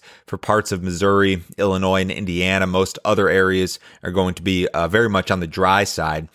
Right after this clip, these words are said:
This is going to continue into the six to ten day period. Those maps offering odds of below normal rainfall and, uh, below normal temperatures as well. So U S row crop harvest, uh, certainly has a nice window here, uh, has the potential to move along quickly.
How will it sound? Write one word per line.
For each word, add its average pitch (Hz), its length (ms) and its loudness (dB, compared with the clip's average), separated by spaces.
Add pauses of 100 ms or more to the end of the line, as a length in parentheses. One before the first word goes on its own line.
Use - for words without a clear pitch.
(220)
This 101 180 -2
is 92 100 -4
going 104 300 2
to 95 80 -6
continue 117 680 -2
into 101 280 -6
the 90 100 -4
six - 280 -4
to 90 100 -12
ten 107 260 0
day 101 140 4
period. 101 480 0 (280)
Those 104 280 4
maps 98 360 0
offering 92 440 0
odds 95 240 0
of 87 80 -4
below 90 280 0
normal 90 360 -2
rainfall 92 680 0 (280)
and, 90 240 -2
uh, 87 80 0
below 92 200 2
normal 90 320 -2
temperatures 98 640 -4
as 82 200 -2
well. 92 420 2 (220)
So 95 260 2
U 104 280 2
S 104 180 0
row 98 180 2
crop 98 320 0
harvest, 95 540 0
uh, 85 300 0 (100)
certainly 98 420 -2
has 95 140 0
a - 20 -4
nice 95 300 -2
window 95 380 2
here, 92 280 0 (240)
uh, 92 140 0
has 92 180 0
the - 80 -18
potential 92 460 -6
to - 120 -10
move 92 180 0
along 87 280 0
quickly. 90 420 -2